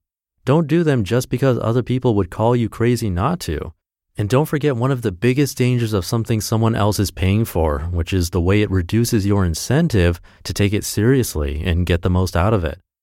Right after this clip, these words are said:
Look at the actions and activities in your life. Do you have skin in the game? The bigger and more important they are, the more you want to have skin in the game.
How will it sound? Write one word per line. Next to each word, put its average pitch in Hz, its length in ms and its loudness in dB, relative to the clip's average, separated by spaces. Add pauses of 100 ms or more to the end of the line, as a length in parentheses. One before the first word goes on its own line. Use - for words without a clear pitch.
(400)
Look 123 220 -2
at 165 80 2
the 156 160 -2
actions 120 540 0
and 104 160 -2
activities 95 540 0
in 87 100 2
your 82 160 0
life. 80 420 -2 (420)
Do 107 80 -2
you 110 360 2
have 135 140 2
skin 127 280 0
in 139 60 0
the 135 80 0
game? 151 320 0 (560)
The 98 100 2
bigger 110 420 2
and 98 160 0
more 104 180 0
important 98 460 -2
they 147 140 2
are, 165 300 2 (260)
the 107 100 -2
more 120 300 2
you 127 160 0
want 104 380 -2
to 113 100 0
have 104 160 0
skin 107 400 -2
in 92 100 0
the 85 80 -2
game. 73 320 -6